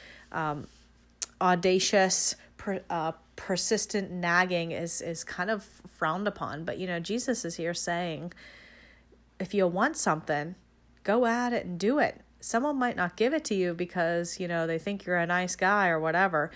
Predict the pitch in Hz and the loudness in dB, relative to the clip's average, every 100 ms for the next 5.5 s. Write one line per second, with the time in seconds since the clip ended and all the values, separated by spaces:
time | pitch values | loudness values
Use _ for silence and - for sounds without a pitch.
0 | - - 202 220 226 254 220 226 240 - | -14 -6 0 2 4 2 2 2 0 0
1 | 170 165 170 175 165 175 165 - - 175 | -2 -2 -4 -4 -4 -4 -6 -8 -10 -4
2 | - - 208 - - - - - - - | -4 -2 -4 -4 -6 -8 -16 -20 -20 -20
3 | - 196 208 190 175 - 196 190 - 180 | -10 -4 2 2 0 -2 -4 -6 -2 -2
4 | 185 170 - - 170 175 180 170 180 - | -2 -4 -6 -6 -8 -6 -4 -4 -2 0
5 | 175 - 156 - - | -2 0 -4 -4 -8